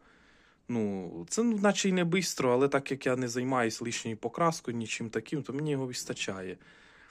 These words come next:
А купувати десь там якийсь великий компресор, все одно прийдеться якесь, е, робити на два гаражі якусь, е, як там кажуть, ро-,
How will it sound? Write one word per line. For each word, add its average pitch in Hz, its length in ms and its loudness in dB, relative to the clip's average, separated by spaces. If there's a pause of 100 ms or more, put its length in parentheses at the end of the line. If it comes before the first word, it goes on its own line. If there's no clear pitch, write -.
(300)
А 113 100 -4
купувати 165 640 2
десь 135 240 -4
там 135 280 0
якийсь 127 400 -4
великий 127 380 -2
компресор, 123 720 -2 (800)
все - 160 -2
одно 127 220 2
прийдеться 117 540 -2
якесь, 104 400 -6 (720)
е, 107 440 4
робити 107 320 -2
на 107 80 0
два 107 220 2
гаражі 107 440 -2
якусь, - 580 -6
е, 104 380 -4 (1800)
як - 160 -8
там 104 200 -10
кажуть, 104 360 -4
ро-, 107 400 2